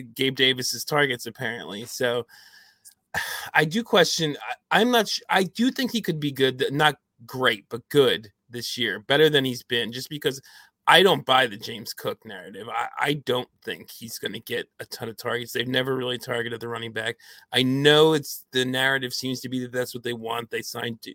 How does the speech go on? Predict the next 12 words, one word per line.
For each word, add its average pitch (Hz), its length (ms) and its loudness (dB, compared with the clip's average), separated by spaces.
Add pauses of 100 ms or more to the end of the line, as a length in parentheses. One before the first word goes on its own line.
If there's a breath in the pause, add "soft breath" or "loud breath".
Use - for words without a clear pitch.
they 120 100 -12
tried 131 300 0
to 123 60 -10
sign 117 280 -6
J 113 180 -6
D 113 140 -14
McKissic. 110 500 -10
They - 80 -18
thought 120 240 -8
they 107 140 -4
had. - 380 -6 (680 soft breath)
<clears throat> - 60 -4